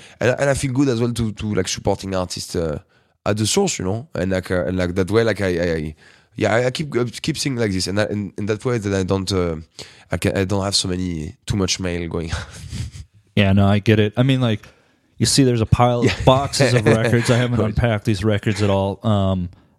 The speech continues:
Speaker 2: I still like to buy records. I don't buy as many since the pandemic came,
Speaker 1: Yeah.
Speaker 2: but I, um,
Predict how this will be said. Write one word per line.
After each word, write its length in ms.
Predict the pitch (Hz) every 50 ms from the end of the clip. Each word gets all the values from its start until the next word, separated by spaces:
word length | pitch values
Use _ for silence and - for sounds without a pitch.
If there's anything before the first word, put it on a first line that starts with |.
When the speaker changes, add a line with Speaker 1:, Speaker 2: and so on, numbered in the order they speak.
| _ _ _ _ -
Speaker 2:
I 60 | 120
still 340 | 120 - - 160 151 139 117
like 240 | 107 104 110 113
to 80 | - 113
buy 160 | 101 104 98
records. 340 | 95 98 98 95 - 101 -
I 60 | 107
don't 160 | 104 117 113
buy 200 | 104 98 104 101
as 180 | 101 98 87 95
many 340 | 98 98 98 101 95 92 90
since 300 | - - - 95 85 -
the 60 | -
pandemic 560 | 82 - - 95 92 87 98 101 98 98 95 -
came, 160 | - 95 90
Speaker 1:
Yeah. 80 | 80
Speaker 2:
but 120 | - 92 90
I, 180 | 90 87 90 - - _ _ _ _ _ _ _ _ _ _ _ _ -
um, 360 | 107 101 98 92 90 90 92